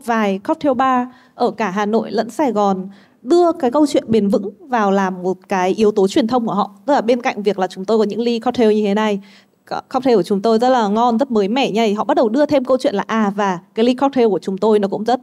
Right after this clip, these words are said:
sustainable nữa. Bạn có thể uống hết, ăn hết tất cả mọi thứ ở đây. Vậy, ừm, Hà tò mò là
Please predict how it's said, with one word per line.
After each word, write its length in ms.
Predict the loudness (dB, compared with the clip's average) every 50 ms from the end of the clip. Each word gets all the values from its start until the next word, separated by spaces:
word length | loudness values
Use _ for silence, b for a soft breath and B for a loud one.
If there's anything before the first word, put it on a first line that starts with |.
| _
sustainable 760 | -6 -4 -4 -4 0 0 0 2 2 2 4 4 4 4 4 4
nữa. 180 | 2 0 0 -2 B B B B B B
Bạn 160 | -6 -4 -4 -2
có 60 | -2 0
thể 180 | 0 0 0 2
uống 200 | 2 2 2 2
hết, 180 | 2 0 -2 -2
ăn 220 | -2 -4 -2 0
hết 160 | 0 0 0 -2
tất 120 | -4 -4
cả 180 | -2 -4 -4 -4
mọi 180 | -4 -6 -4
thứ 260 | -4 -2 -2 0 2
ở 60 | 2 2
đây. 240 | 2 2 2 2 0 B B B B B B B _ -8
Vậy, 260 | -4 -2 -2 -2 -2
ừm, 520 | -2 0 2 2 4 4 4 2 2 0
Hà 200 | -2 -4 -6 -4
tò 200 | -2 0 0 2
mò 260 | 2 2 2 2 2
là 200 | 2 2 0 -2